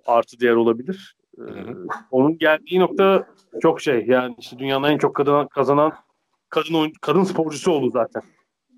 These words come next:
Speaker 2: Hı.
Speaker 1: Para olarak.
Speaker 2: Ya ben sana bir şey diyeyim mi şimdi? E, hani böyle yaşlı a-, amcalar oturur böyle geyik yaparlar ya burada da. Abi bir Steffi Graf gelmiyor ama.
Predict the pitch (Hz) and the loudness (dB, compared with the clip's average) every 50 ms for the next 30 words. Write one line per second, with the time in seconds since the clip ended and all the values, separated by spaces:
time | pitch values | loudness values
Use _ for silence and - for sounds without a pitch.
0 | _ - 98 - 135 135 131 123 123 123 113 104 101 - - _ 101 101 113 123 | _ -12 -6 -4 0 2 2 2 2 2 2 0 -2 -4 -4 _ 2 4 4 4
1 | 135 135 - - 135 139 135 127 - 147 139 135 151 170 160 135 113 - 120 110 | 4 2 -2 -6 -8 -8 -10 -10 -8 -8 -8 -8 -10 -12 -14 -16 -16 -14 -12 -8
2 | 110 107 104 101 78 107 107 104 98 101 98 104 110 110 104 - _ _ _ - | -6 -6 -6 -6 -8 -8 -8 -8 -8 -8 -8 -8 -8 -10 -12 -16 _ _ _ -20
3 | - - _ _ - 113 113 117 120 120 117 - - 123 120 117 - - 107 113 | -20 -20 _ _ -8 -4 0 2 2 2 2 0 -4 -6 -6 -6 -4 -2 -2 0
4 | 117 113 - - 101 - - 104 110 117 113 113 120 117 113 113 110 113 _ 120 | 0 -2 -4 -8 -14 -12 -12 -12 -12 -10 -10 -10 -10 -10 -10 -12 -14 -14 _ -16
5 | 113 107 107 110 110 107 95 110 110 107 110 - - 117 107 - 123 120 120 131 | -14 -12 -12 -12 -12 -14 -12 -12 -12 -12 -12 -8 -8 -8 -6 -4 -4 -4 -4 -4
6 | 135 131 120 107 98 98 107 107 113 107 104 - _ _ _ _ _ - 131 151 | -6 -6 -8 -8 -12 -14 -16 -14 -12 -12 -12 -12 _ _ _ _ _ 0 0 0
7 | 151 143 127 131 - _ _ 135 131 - 139 123 131 127 117 113 _ - 127 120 | 0 -2 -8 -16 -20 _ _ -14 -14 -12 -12 -10 -8 -8 -8 -8 _ -4 -4 -4
8 | 123 123 120 117 110 104 101 98 98 95 | -4 -4 -8 -14 -12 -12 -12 -12 -14 -18